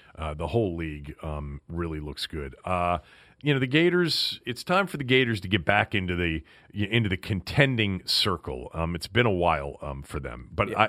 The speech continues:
Speaker 1: I
Speaker 2: I, I think they're good. I just, I, I don't think they're better than Georgia.
Speaker 1: But we get real football tomorrow night.
Speaker 2: We do get
Speaker 1: E S P N.
Speaker 2: real football. It'll be
Speaker 1: Uh,
Speaker 2: great.
Speaker 1: it'll be awesome. Why are, why are they opening the season this weekend?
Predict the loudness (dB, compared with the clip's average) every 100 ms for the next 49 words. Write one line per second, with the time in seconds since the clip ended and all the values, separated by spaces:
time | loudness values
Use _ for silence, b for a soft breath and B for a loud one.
0 | 4 2 4 2 4 4 4 4 4 2
1 | 0 -6 -10 -6 -6 -2 0 0 0 -6
2 | -12 -10 -10 -10 -8 -6 -4 -2 -2 0
3 | 0 2 2 4 2 2 -8 -12 -16 -16
4 | -10 -6 -2 0 2 6 6 8 4 2
5 | 0 -2 0 -2 -2 0 0 2 0 -2
6 | -2 0 0 0 0 0 -2 -4 -6 -2
7 | 0 2 2 2 0 -2 0 2 2 2
8 | 0 -2 -6 -4 -4 -4 -6 -8 -8 -8
9 | -10 -14 -18 -20